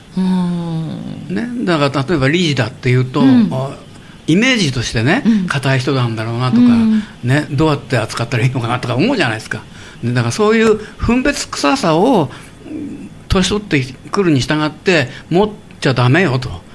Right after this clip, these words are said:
Speaker 1: あー。
Speaker 2: やっぱ無邪気に。
Speaker 1: 無邪気に。
Speaker 2: 遊ぶ時は遊ぶ。
Speaker 1: うん。
Speaker 2: ね。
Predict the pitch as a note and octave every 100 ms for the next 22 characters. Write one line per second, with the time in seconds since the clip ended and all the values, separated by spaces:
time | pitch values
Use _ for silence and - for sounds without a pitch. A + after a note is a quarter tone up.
0 | - - F#3+ G#3+ A#3 A#3+ D3 D3 G3+ B3
1 | C#3+ A2+ G2+ G2 - - - B3 A3+ A3
2 | C3 F3 G3+ A3 B3 D3+ A#2+ B2+ A2+ B2
3 | A#2+ A2+ - - G3+ F3 D#3+ D3